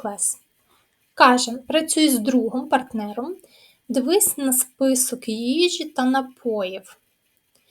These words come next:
Обери, що ти їсиш і п'єш щодня.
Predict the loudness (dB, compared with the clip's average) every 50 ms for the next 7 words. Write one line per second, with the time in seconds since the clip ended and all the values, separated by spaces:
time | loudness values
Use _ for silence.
0 | _ _ -20 _ -2 0 0 2 2 4 4 4 4 2 0 0 0 -2 -2 -6
1 | -10 _ _ _ -20 _ -4 -4 -4 -2 -4 -2 0 0 0 0 0 -2 -6 -4
2 | -2 -2 -2 -2 -2 -4 -2 -2 -2 -2 -4 -4 -6 -6 -8 -8 -10 -4 0 0
3 | 0 0 0 -2 -2 -4 -4 -2 -2 -2 -2 0 -2 -2 -2 -4 -6 -10 -14